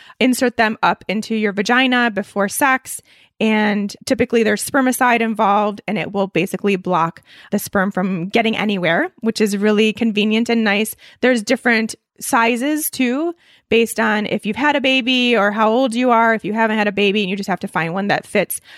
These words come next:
snugly. And then that would be a good option too. Again, probably a little bit inconvenient as far as having to insert that at potentially inconvenient times or whatever, but also an option. Now, let's talk more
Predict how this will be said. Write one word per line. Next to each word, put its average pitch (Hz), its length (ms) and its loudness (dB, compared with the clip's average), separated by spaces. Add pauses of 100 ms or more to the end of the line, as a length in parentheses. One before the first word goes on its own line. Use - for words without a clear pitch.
(140)
snugly. 220 640 0 (400)
And 214 300 0
then 214 280 0
that 185 360 -2
would 208 220 -4
be 214 240 0
a 208 80 0
good 208 200 0
option 233 360 -2
too. 311 220 2
Again, 262 400 2 (440)
probably 294 380 -2
a 254 60 4
little 226 200 0
bit 208 160 -2
inconvenient 220 840 0
as 196 140 -4
far 202 220 2
as 208 120 0
having 208 380 -2
to 220 440 -4 (300)
insert 226 460 0
that 202 440 0 (120)
at - 320 -2
potentially 208 420 -2
inconvenient 208 480 0
times 277 540 2
or 233 100 0
whatever, 233 600 0 (280)
but 262 140 2
also 226 420 0
an 160 100 0
option. 147 580 -4 (420)
Now, 233 280 4 (120)
let's 269 300 0
talk 370 280 2 (140)
more 294 680 0